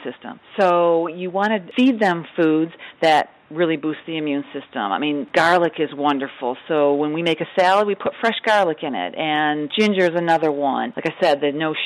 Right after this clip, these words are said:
sugar. So it's even how many kids drink sodas. Well, we don't have soda in our household. And actually, when Maddie was young, because of her condition, she was not allowed to have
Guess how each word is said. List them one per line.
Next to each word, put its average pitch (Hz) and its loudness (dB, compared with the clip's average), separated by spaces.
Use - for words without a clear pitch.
sugar. 202 2
So 175 4
it's 170 -2
even 180 -4
how 202 -4
many 190 0
kids 175 -2
drink 170 -4
sodas. 151 4
Well, 180 -2
we 254 4
don't 247 4
have 185 0
soda 151 2
in 143 0
our 143 0
household. - -4
And 170 2
actually, 190 0
when 156 -4
Maddie 190 2
was 156 2
young, 165 0
because 208 0
of 151 0
her 175 -4
condition, 165 -2
she 254 0
was 214 2
not 143 -2
allowed 143 0
to - -18
have 123 -2